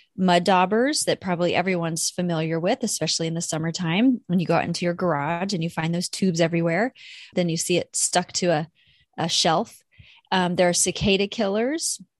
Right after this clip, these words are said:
which are not quite out yet 'cause cicadas aren't really in their heyday, but we'll start to see those.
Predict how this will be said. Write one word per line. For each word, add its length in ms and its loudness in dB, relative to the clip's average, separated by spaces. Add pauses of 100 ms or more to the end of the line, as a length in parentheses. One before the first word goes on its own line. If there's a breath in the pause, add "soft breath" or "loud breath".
(720)
which 220 0
are 80 4
not 380 4
quite 260 4
out 180 4
yet 300 2
'cause 140 -4
cicadas 480 0
aren't 160 0
really 260 2
in 80 0
their 120 -2
heyday, 440 0
but 140 -4
we'll 120 -2
start 280 -4
to 100 -8
see 200 0
those. 520 0